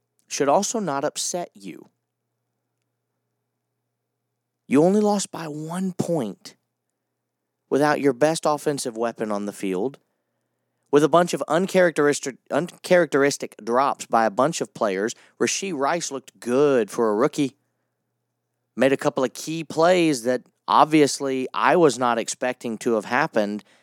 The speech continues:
by this point of the season. You know, rookies don't normally come right in and make some, you know, a type of impact. The Kansas City Chiefs did rush the ball twenty-three times for ninety yards, so you might be thinking, "Michael, what are you talking about?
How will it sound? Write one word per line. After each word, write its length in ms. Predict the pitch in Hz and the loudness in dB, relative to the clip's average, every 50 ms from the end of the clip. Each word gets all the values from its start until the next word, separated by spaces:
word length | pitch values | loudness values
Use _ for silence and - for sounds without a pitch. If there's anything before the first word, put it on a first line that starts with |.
| _ _ _ _ _ _ | _ _ _ _ _ _
by 200 | - 123 123 123 | 4 6 6 6
this 280 | 110 101 123 135 143 - | 4 2 0 0 0 -2
point 320 | - - - 135 127 87 | -8 -8 -6 -6 -6 -6
of 100 | 90 104 | -8 -8
the 80 | 101 107 | -6 -6
season. 460 | - - - 143 175 190 143 120 110 | -6 -6 -6 -8 -8 -8 -8 -6 -6
You 80 | 110 110 | -6 -6
know, 100 | 113 110 | -6 -4
rookies 360 | 104 117 143 - - 156 127 | -2 -2 -4 -2 -2 -4 -2
don't 180 | - 135 120 113 | 0 -2 0 0
normally 300 | 131 139 151 139 123 - | 0 0 2 0 -2 -2
come 260 | - 135 120 117 110 | 0 -2 -2 2 2
right 240 | 113 110 110 104 110 | 2 2 2 2 0
in 160 | 113 117 113 | 0 0 0
and 160 | 107 101 101 | -2 0 0
make 220 | 104 101 - - | -2 -2 -4 -2
some, 180 | - 113 107 101 - - | -4 -2 -2 -4 -8 -8
you 160 | 90 113 110 | -4 -2 0
know, 160 | 104 98 98 - | 0 0 -2 -2
a 100 | - 101 | -6 -8
type 320 | - _ - 113 113 107 - | -8 _ -2 -2 -2 0 0
of 80 | 98 | -2
impact. 640 | 101 113 139 139 - - 95 87 - - _ _ - _ _ _ _ _ _ _ _ _ _ _ _ _ _ _ _ _ _ _ _ _ _ _ _ _ _ _ _ _ _ _ _ _ _ _ _ _ _ _ | 0 0 -2 -2 -4 -6 -6 -6 -6 -10 _ _ -20 _ _ _ _ _ _ _ _ _ _ _ _ _ _ _ _ _ _ _ _ _ _ _ _ _ _ _ _ _ _ _ _ _ _ _ _ _ _ _
The 60 | - | -8
Kansas 300 | - - 180 190 190 175 | 0 2 2 2 2 0
City 160 | 196 190 170 143 | -4 -6 -6 -6
Chiefs 280 | - - 147 131 - | -6 -6 -6 -6 -6
did 200 | - 143 175 165 | -6 -6 -6 -2
rush 260 | 160 160 151 143 - | 0 -2 0 -2 -4
the 80 | - 139 | -6 -4
ball 220 | 120 123 113 113 | -2 0 0 0
twenty-three 460 | - - 139 131 131 123 - 135 131 - | -2 -2 -2 -2 -2 -2 -2 -4 -4 -4
times 320 | - 120 110 107 104 - | -2 -2 -2 -2 -2 -6
for 160 | - - 110 | -8 -8 -6
ninety 320 | 104 101 98 101 101 101 104 | -6 -4 -6 -4 -4 -4 0
yards, 360 | 101 110 120 110 101 95 - | 2 4 4 4 2 0 -4
so 80 | - | -10
you 120 | 107 107 107 | -10 -10 -8
might 240 | 110 107 104 104 104 | -8 -8 -8 -8 -10
be 80 | 107 | -12
thinking, 480 | 98 - 131 131 127 117 - 107 104 104 | -8 -6 -4 -4 -4 -4 -4 -4 -2 0
"Michael, 320 | 107 110 113 - 104 101 | 0 0 0 0 -2 -2
what 120 | 98 101 101 | 0 -2 -2
are 40 | |
you 100 | 101 104 | -2 -6
talking 480 | 101 - - 131 123 120 - - 107 101 | -6 -2 0 0 0 0 -2 -6 -6 -6
about? 460 | 101 90 98 95 90 90 98 104 - | -4 -4 -4 -4 -4 -6 -6 -8 -12